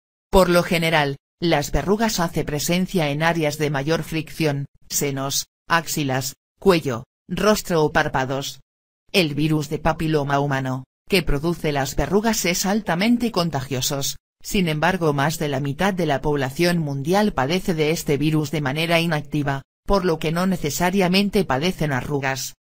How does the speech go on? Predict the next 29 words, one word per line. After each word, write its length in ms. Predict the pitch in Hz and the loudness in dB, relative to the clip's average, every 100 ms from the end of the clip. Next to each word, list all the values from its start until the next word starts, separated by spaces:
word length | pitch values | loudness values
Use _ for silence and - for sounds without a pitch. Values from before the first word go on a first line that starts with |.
| _ _ _ | _ _ _
Si 240 | - 226 190 | -4 -2 0
quieres 400 | 226 233 220 175 | 4 6 4 2
aprender 520 | 147 147 147 170 170 | 0 -2 0 2 4
a 80 | 160 | 2
eliminarlas, 840 | 151 143 135 143 139 131 131 - _ - | 2 -2 0 0 0 -2 -4 -10 _ 0
aquí 320 | 170 - 208 | 0 2 -2
te 160 | - 180 | 2 2
dejaremos 600 | 175 143 151 170 160 185 | 0 -2 -2 -2 0 0
algunos 500 | 165 190 214 202 - | 2 2 4 2 2
consejos 640 | 160 151 - 185 175 160 | -2 0 0 0 -2 0
muy 240 | 170 202 180 | 4 4 4
útiles 460 | 156 165 143 143 | 2 -2 -2 0
y 80 | 180 | 0
sencillos 800 | 160 165 151 - 226 196 156 151 | 0 -2 -4 0 0 2 0 0
que 140 | - 135 | -2 0
puedes 460 | 165 175 170 160 | 0 0 0 -2
aplicar 500 | 151 151 143 175 196 | -2 -4 0 2 2
desde 300 | 170 156 143 | 0 -2 -2
casa. 440 | 135 139 - 135 135 _ - | -2 -2 -2 -6 -10 _ 0
Tener 360 | 190 165 175 | 2 2 0
verrugas 500 | 165 143 196 220 196 | -2 0 0 0 0
no 160 | 185 202 | 2 2
debe 260 | 214 196 185 | 2 2 0
ser 260 | 190 190 | 2 2
una 240 | 208 190 175 | 4 2 0
complicación 800 | 160 151 151 143 131 185 190 | -4 -4 -6 -6 0 2 2
en 160 | 156 135 | 0 -4
tu 140 | 135 | -6
vida. 340 | 127 123 123 | -4 -2 -2